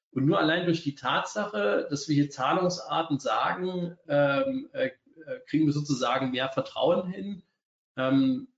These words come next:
wir rücken auch gleichzeitig das eher unbekanntere Unternehmen in die Nähe, das ist das Gesetz der Nähe, äh, von solchen großen Marken wie Mi-, Visa und Mastercard, ähm, und genießen dadurch eben mehr Vertrauen, was letztendlich auch zu mehr Sale führt, also eine dreizehn Prozent höheren C R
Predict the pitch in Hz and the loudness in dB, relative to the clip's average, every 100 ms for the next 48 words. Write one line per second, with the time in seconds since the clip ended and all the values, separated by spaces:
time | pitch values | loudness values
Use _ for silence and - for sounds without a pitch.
0 | _ _ 160 127 127 123 143 165 165 - | _ _ -14 -10 0 2 4 4 2 2
1 | 135 - 120 113 165 165 - 170 170 170 | 2 0 -2 0 0 -2 -2 0 2 2
2 | 160 - 131 120 - - 127 123 120 - | 0 0 -2 -2 -4 -4 0 2 2 4
3 | 147 147 147 147 143 139 143 123 123 147 | 4 4 2 0 2 2 2 0 2 2
4 | 165 135 127 120 117 139 180 180 - 113 | 2 0 -4 -4 -2 2 2 0 -4 -14
5 | - - 117 120 131 - 123 120 143 165 | -20 -10 -4 -2 -2 -2 -2 0 2 2
6 | 156 - 123 - 127 131 127 113 135 147 | 2 0 -6 -6 -4 -2 -4 0 2 2
7 | 135 117 127 131 120 117 127 - 127 147 | 2 0 -2 -4 -8 -8 -8 -8 -4 -2
8 | 143 123 113 104 107 175 95 - - - | 0 2 0 -2 -2 -2 -6 -8 -4 -4
9 | - - _ _ _ _ _ 131 147 151 | -4 -8 _ _ _ _ _ 0 4 4
10 | 135 135 147 170 165 135 131 160 156 160 | 4 4 4 4 2 2 2 2 0 0
11 | 143 135 127 127 143 - 113 131 170 170 | 0 0 -2 -2 -2 -4 0 2 2 0
12 | 123 131 147 - 143 135 120 147 - - | -2 -2 -2 -2 -4 -2 -2 -2 -2 -8
13 | 139 131 131 - 143 156 151 147 143 120 | -4 -2 -2 -2 0 0 0 0 0 -2
14 | 117 113 110 - 117 120 147 - - 123 | -4 -4 -4 -4 -4 -6 -8 -10 -8 -6
15 | 127 127 123 - 123 107 131 156 143 | -4 -4 -6 -8 -6 -2 -2 -2 -4